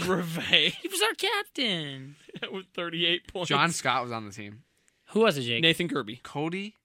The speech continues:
Speaker 1: Hodgson.
Speaker 3: Cody
Speaker 2: Wow.
Speaker 3: Hodgson.
Speaker 2: His hands.
Speaker 1: Buyout.
Speaker 2: Filthy.
Speaker 1: Buyout factory. Him
Speaker 2: Filthy.
Speaker 1: and Ehrhoff and Leno.
Speaker 2: Well,
Speaker 1: All right.
Speaker 2: that wraps up the Sabres talk and also
Speaker 1: The
Speaker 2: wraps
Speaker 1: Talk Talk.
Speaker 2: up
Speaker 1: Wraps
Speaker 2: the
Speaker 1: up all
Speaker 2: Talk
Speaker 1: the talk.
Speaker 2: Talk. Uh, Talk Talk by Talk Talk.
Speaker 1: Talk Talk here incorporated. Poop-
Speaker 3: Presented by Talk.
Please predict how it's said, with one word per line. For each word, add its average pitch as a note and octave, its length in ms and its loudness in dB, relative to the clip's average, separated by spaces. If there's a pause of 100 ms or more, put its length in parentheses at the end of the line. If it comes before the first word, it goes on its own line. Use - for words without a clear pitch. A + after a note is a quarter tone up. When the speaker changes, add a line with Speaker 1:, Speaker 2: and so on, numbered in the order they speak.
(380)
Speaker 1:
Hodgson. F3 840 8
Speaker 3:
Cody F3+ 160 8
Speaker 2:
Wow. F3+ 40 6
Speaker 3:
Hodgson. D3+ 600 4 (180)
Speaker 2:
His F#3+ 320 4
hands. C#3+ 640 2
Speaker 1:
Buyout. F3 680 8
Speaker 2:
Filthy. D#3+ 580 -2
Speaker 1:
Buyout E3 440 8
factory. D3+ 640 4
Him D#3 160 0
Speaker 2:
Filthy. D#3+ 120 0
Speaker 1:
and C#3+ 80 6 (140)
Ehrhoff E3 240 2
and D3+ 100 -6
Leno. D#3 380 -2 (680)
Speaker 2:
Well, G3+ 140 10
Speaker 1:
All G#3 60 8
right. E3+ 220 6
Speaker 2:
that G3+ 180 8
wraps A3 300 6
up G#3 100 0
the E3+ 80 -2
Sabres F3+ 320 6
talk E3+ 320 2
and D#3 160 6
also D#3 580 0
Speaker 1:
The C#3 100 -2
Speaker 2:
wraps C3 140 6
Speaker 1:
Talk A3+ 180 4
Talk. C#3+ 220 0
Speaker 2:
up E3 120 -6 (220)
Speaker 1:
Wraps E3+ 200 -6
Speaker 2:
the - 60 -2
Speaker 1:
up D#3 80 0
all F#3+ 60 -2
Speaker 2:
Talk F#3+ 140 4
Speaker 1:
the - 40 -14
talk. G#2+ 260 -6 (260)
Speaker 2:
Talk. B2+ 300 0
Uh, B2 60 -6
Talk F#3 240 2
Talk E3+ 240 -4
by D3 100 -2
Talk E3+ 240 -6
Talk. - 240 -14
Speaker 1:
Talk D#3+ 240 0
Talk C#3+ 340 0
here C#3+ 260 -2
incorporated. B2 640 -2
Poop- C#3+ 60 -16
Speaker 3:
Presented C#3 420 -2
by A#2 320 2
Talk. - 440 -10